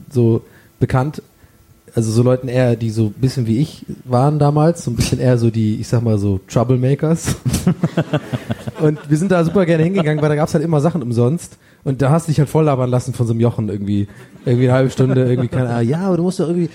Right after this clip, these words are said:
weil die wussten, wir sind so Problem Kids und so. Und dann,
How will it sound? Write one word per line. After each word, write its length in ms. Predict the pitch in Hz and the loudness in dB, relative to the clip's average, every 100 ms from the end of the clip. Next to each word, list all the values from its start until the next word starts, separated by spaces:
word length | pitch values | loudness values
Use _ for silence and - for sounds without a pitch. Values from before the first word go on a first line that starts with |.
| - | -4
weil 80 | 147 | -2
die 100 | 156 | 2
wussten, 280 | 175 220 185 | 2 2 0
wir 80 | 170 | 0
sind 140 | 185 | 0
so 80 | - | -4
Problem 440 | - 175 185 196 - | -2 0 2 0 2
Kids 340 | 185 180 151 | 2 2 -2
und 160 | 170 156 | -4 2
so. 380 | 160 170 170 156 | 4 6 4 2
Und 120 | 147 | 0
dann, 240 | 147 147 | -2 -4